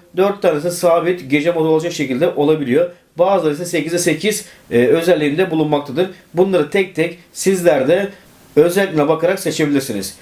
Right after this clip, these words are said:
Kameralarda ise görmüş olduğunuz gibi şu anda Dahua'nın reklam değildir. İki megapikselli mikrofonunu, kamerasını sizlere bağlantısını gerçekleştireceğiz. Sistemimizde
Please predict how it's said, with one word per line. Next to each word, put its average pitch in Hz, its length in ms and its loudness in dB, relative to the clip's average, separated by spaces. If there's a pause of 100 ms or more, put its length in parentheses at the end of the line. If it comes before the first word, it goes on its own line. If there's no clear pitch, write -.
(160)
Kameralarda 220 560 2
ise 202 140 0
görmüş 202 360 -2
olduğunuz 196 180 0
gibi 175 120 0
şu 202 160 2
anda 147 400 2 (220)
Dahua'nın 170 500 2 (200)
reklam 165 440 0
değildir. 175 340 -2 (260)
İki 156 240 0
megapikselli 143 840 0 (200)
mikrofonunu, 165 840 0 (140)
kamerasını 185 520 0
sizlere 151 360 0
bağlantısını 165 360 -2
gerçekleştireceğiz. 120 840 -2 (140)
Sistemimizde 190 880 0